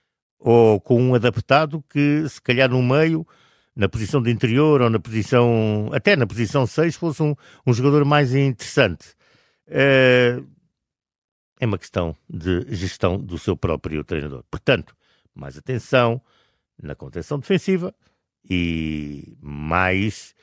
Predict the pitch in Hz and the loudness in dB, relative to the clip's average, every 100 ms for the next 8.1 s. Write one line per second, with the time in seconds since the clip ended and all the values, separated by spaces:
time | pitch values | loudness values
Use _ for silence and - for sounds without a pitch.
0 | _ _ _ _ _ _ _ 139 151 123 | _ _ _ _ _ _ _ 0 2 4
1 | 120 117 - _ _ - 87 85 123 107 | 4 4 -2 _ _ -8 -6 -4 -6 -6
2 | - 110 104 - - - - 95 - 67 | -2 2 2 2 -4 -6 -2 -6 -6 -12
3 | - _ - 185 160 160 170 135 147 151 | -14 _ 2 2 4 0 0 0 0 2
4 | 175 170 - _ _ _ _ 98 87 95 | 2 0 -6 _ _ _ _ -4 -2 0
5 | 113 - 175 143 117 95 123 127 123 156 | 0 2 4 4 2 0 0 2 2 0
6 | - 151 156 _ _ _ _ _ _ - | 0 -4 -6 _ _ _ _ _ _ 2
7 | 113 101 104 110 120 117 98 95 101 95 | 2 2 0 2 4 4 2 0 2 2
8 | 87 | 0